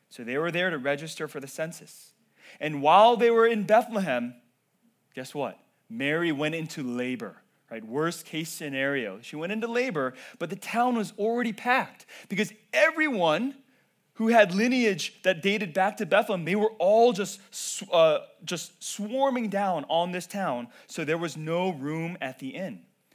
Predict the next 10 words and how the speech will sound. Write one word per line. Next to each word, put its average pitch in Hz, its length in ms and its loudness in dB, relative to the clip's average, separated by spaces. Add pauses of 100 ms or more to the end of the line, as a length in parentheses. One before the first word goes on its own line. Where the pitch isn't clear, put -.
(220)
The 120 60 -16
Bible 139 300 2
doesn't 160 280 -4
tell 160 180 0
us 160 260 -4
much 139 260 -6
else 151 220 -2
about 127 240 -4
the 123 60 -12
birth. 139 420 -8